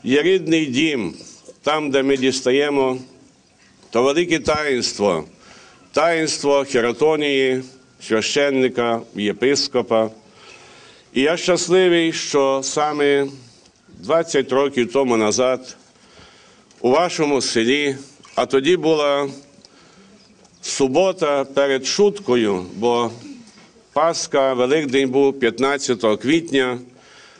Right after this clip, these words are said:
тут здійснилося таїнство над мною недостойним, во єпископа. Нема вже сьогодні тих єпископів, відійшли у вічність блаженної пам'яті митрополит Іоанн,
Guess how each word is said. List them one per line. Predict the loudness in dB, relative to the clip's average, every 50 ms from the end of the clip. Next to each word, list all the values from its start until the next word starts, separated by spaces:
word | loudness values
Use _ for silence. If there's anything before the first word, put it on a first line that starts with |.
| _ _ 0
тут | 2 2 2 2
здійснилося | 2 0 0 0 0 0 0 0 2 2 2 0 0 0 0 0
таїнство | 0 0 -2 -2 0 -2 -2 -4 -4 -4 0 0 2 2 2 0 -4 -6 -10 -16 -20 _ -20 -20 -8 -4
над | -4 -2 -2
мною | 0 0 2 2 2 2 2
недостойним, | 2 0 0 -2 -4 -4 -2 -2 0 0 2 2 2 2 2 0 -4 -8 -14 -20 -16 -6 -2
во | 0 0
єпископа. | 2 0 0 0 0 0 0 -2 -4 -2 -2 -2 0 0 0 0 -2 -4 -10 -18 -20 -20 -20 -20 -20 -20 -20 -20 -20 -14 -6
Нема | -2 0 0 2 2 2 2 2
вже | 2 2 0 -2
сьогодні | 0 2 2 2 4 2 2 0 0 -2 -2 0 0 0 0 0 -2 -6 -10 -20 -20 -8 -2
тих | -2 -2 0 0
єпископів, | 0 0 0 0 0 0 0 -2 -2 -2 -2 0 2 2 2 2 4
відійшли | 2 2 0 0 -2 -2 0 2 2
у | 2 2 2
вічність | 0 0 0 -2 -4 -4 -2 -2 -2 -2 -2 -2
блаженної | -2 -2 0 2 2 2 2 4 2 2 2
пам'яті | 2 2 2 2 2 2 0 -2 -2 0 0 0 0 -2 -4 -12 -20 -20 -20 -20 -14 -6
митрополит | -4 -4 -2 -2 -2 -4 -2 -2 0 0 2 0 0 -2 -6 -14 -20 -20 -20 _ _ _ _ _ _ -6
Іоанн, | -2 0 0 0 0 0 -2 -6